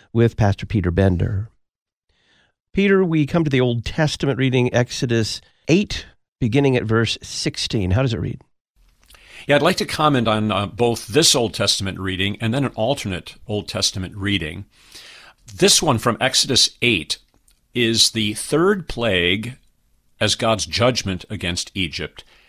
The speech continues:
Speaker 2: and the fourth plague. The Lord said to Moses, "Say to Aaron, 'Stretch out your staff and strike the dust of the earth,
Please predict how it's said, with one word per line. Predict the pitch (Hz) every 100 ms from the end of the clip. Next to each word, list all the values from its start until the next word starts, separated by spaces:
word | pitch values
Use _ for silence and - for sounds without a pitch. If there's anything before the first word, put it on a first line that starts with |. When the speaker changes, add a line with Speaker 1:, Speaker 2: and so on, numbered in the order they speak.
| _ -
Speaker 2:
and | 117 117
the | 113
fourth | - - 151 151 151 - - -
plague. | - - 65 87 - _ _ _ _ _ _ - - - - _ 131
The |
Lord | 131 208 190
said | 196
to | -
Moses, | 123 113 107 117 110 -
"Say | - 170 196
to | - -
Aaron, | 110 92 85 85 - _ _ _ _ _ _ _ _ -
'Stretch | - 175 202 208
out | 208 -
your | 123
staff | - 123 110 98 101 - _
and | 123 113
strike | - 120 127 -
the | 110
dust | 82 101 - - 107
of |
the | 98 98
earth, | 101 82 -